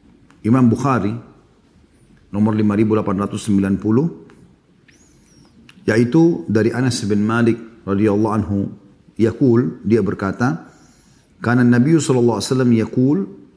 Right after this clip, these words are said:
dulu Nabi sallallahu alaihi wasallam sering mengucapkan, "Allahumma inni a'udzubika minal ajzi wal kasal." "Ya Allah, aku berlindung kepadamu dari sifat kelemahan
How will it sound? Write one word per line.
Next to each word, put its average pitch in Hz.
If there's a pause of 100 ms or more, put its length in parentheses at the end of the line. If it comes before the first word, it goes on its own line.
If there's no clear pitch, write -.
(280)
dulu 127
Nabi 113
sallallahu 98
alaihi -
wasallam 113
sering 113
mengucapkan, 113 (480)
"Allahumma 113
inni 117
a'udzubika 107
minal 107
ajzi 101
wal 101
kasal." 117 (1900)
"Ya 117
Allah, 120
aku 117
berlindung 131
kepadamu 113 (240)
dari 110
sifat -
kelemahan 123